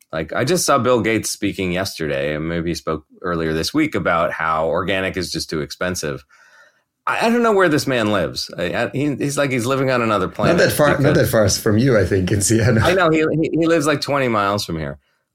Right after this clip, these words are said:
Speaker 1: Uh, but, uh, his perspective
Speaker 2: Knock
Speaker 1: of
Speaker 2: on his door,
Speaker 1: how,
Speaker 2: go and have, have a
Speaker 1: how the world
Speaker 2: conversation
Speaker 1: works
Speaker 2: about tech and soil and stuff, because I think there's,
Speaker 1: Yeah.
Speaker 2: there's
Speaker 1: It,
Speaker 2: something
Speaker 1: it
Speaker 2: to,
Speaker 1: just
Speaker 2: maybe take him on a trip.
Speaker 1: Um, I would love to take him on a trip.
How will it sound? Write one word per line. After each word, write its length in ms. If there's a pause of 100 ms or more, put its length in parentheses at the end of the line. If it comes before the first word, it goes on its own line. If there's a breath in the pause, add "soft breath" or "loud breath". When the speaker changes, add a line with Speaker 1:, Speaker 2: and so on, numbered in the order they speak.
Speaker 1:
Uh, 220
but, 300
uh, 100
his 180
perspective 800
Speaker 2:
Knock 200
Speaker 1:
of 80
Speaker 2:
on 60
his 160
door, 260
Speaker 1:
how, 200
Speaker 2:
go 160
and 100
have, 140
have 0
a 60
Speaker 1:
how 140
the 80
world 80
Speaker 2:
conversation 560
Speaker 1:
works 100
Speaker 2:
about 320
tech 340
and 300
soil 440
and 160
stuff, 320
because 240
I 120
think 220
there's, 380
Speaker 1:
Yeah. 720 (180)
Speaker 2:
there's 160
Speaker 1:
It, 40
Speaker 2:
something 300
Speaker 1:
it 40
Speaker 2:
to, 80
Speaker 1:
just 120
Speaker 2:
maybe 220
take 180
him 80
on 100
a 60
trip. 360 (1040)
Speaker 1:
Um, 360
I 180
would 160
love 220
to 120
take 220
him 120
on 120
a 80
trip. 300